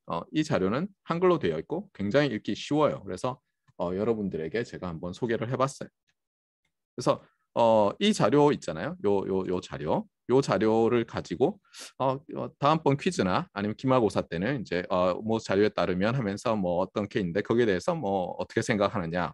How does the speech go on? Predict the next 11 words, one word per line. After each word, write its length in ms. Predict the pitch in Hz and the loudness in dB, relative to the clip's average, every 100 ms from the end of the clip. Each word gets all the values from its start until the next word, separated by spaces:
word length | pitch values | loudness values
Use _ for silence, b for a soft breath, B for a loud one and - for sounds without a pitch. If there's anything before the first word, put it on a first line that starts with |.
| - | -8
뭐 240 | 87 73 85 | -8 -6 0
왜 180 | 92 107 | 4 4
이러냐 400 | 98 87 82 82 | 4 0 -4 -6
이런 220 | 104 110 | -4 -2
거를 280 | 90 135 180 | 0 -2 -4
여러분한테 420 | 85 90 90 104 | -6 -6 -6 -4
물어볼 360 | 92 139 131 139 | 2 4 6 4
수도 180 | - | 2
있을 220 | - - 101 | -2 -2 -8
것 120 | 95 | -8
같아요. 280 | 71 - | -8 -12